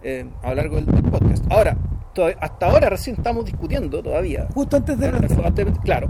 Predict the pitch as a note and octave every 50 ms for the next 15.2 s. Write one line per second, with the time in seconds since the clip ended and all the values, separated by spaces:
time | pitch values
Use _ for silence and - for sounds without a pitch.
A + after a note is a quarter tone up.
0 | - - - B3 C4 C4+ C#4 C#4 D4 B3 A3+ G#3+ G#3+ A3 A3+ G#3+ - D4 E4+ C#4
1 | - - - C3 - - C3+ D3 - E3 D#3 - - D#3 E3+ F#3 F3+ E3+ F3+ F3+
2 | E3+ F#3+ G3 F#3+ F3 E3 F3 F#3 F3 E3+ F3+ D#3 D#3 F3+ F#3+ G#3 G3+ - - G#3
3 | G#3 G#3+ A3 - - - - - - - - G3+ G3+ - - - - - - -
4 | - - - G#3+ G#3 G#3 G#3 G3+ F3+ F#3 F#3 F3+ F3+ F#3+ G3 F#3+ F3 F#3 G3 G3
5 | F#3+ F3 E3+ F3 F#3+ G3 F#3 G3 F#3+ F3+ F#3 F#3 F3 E3+ F3+ F3 F#3 F#3 - -
6 | G#3+ G#3 F3 C#3 C#3+ C#3 B2+ C#3 D#3+ F#3 D#3+ D3 D3+ D#3 E3+ E3 E3 E3+ E3 C#3+
7 | - E3+ E3 E3 E3 D#3 _ _ E3+ D#3+ D3 - F3+ F3 F3+ F3+ E3 - E3+ -
8 | _ G#3 G3 F#3 F#3+ E3 E3+ D3 C#3 B2+ B2+ B2+ C#3+ - _ - - _ _ _
9 | _ - D#3+ - - - - _ _ _ _ _ _ _ _ - - A#3+ B3 B3
10 | G#3+ G#3 - - _ A#3+ G3+ F#3 F#3+ F#3+ G3+ G#3 _ _ - A#3 A3 A#3 A3+ A3
11 | G#3 G#3+ _ - G3+ - - B3 C4 C#4 C#4+ C#4 B3 A3+ - - B3 A#3 A#3 A#3
12 | G3 A3+ A3+ A#3+ B3 B3 G#3 G#3 F#3+ F3+ F3 E3 G#3+ A#3+ B3+ C4 B3+ B3 A#3+ A3+
13 | - - A#3 A#3 G#3+ A3+ A#3 A3+ G#3 G#3 G#3 G3 G3+ G#3 A3+ A3 - _ B3+ A3+
14 | G3+ E3+ F3+ F3 - G3+ G3+ G3+ - - F#3+ D#3+ - - E3+ C3 - - C#3 -
15 | - F#3 C#3 -